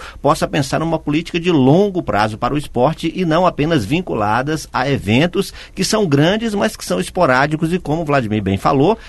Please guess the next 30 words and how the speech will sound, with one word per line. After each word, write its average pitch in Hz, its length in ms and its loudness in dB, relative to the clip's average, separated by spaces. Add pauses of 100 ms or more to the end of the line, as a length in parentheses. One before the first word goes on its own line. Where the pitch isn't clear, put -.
(140)
não 139 240 4
acontecem 131 580 0
todo 120 280 0
dia. 101 400 2 (160)
Então, 113 360 -2
é 113 80 -4
preciso 143 500 0
que - 80 -6
a 123 60 -2
gente 110 180 -4
aproveite 98 420 -4
essa 127 220 -2
oportunidade, 104 880 -2
a 76 40 -4
visibilidade 123 840 0
que 104 80 -6
a 87 60 -2
gente 87 200 -4
está - 180 -2
tendo 87 360 -6 (520)
como 170 220 2
nação 131 600 2 (260)
e, 117 500 2
principalmente, 170 1080 0 (200)
é, 117 540 4
levar 127 560 2
essa 113 200 -2
questão 113 500 0
do 135 140 0
esporte 139 840 2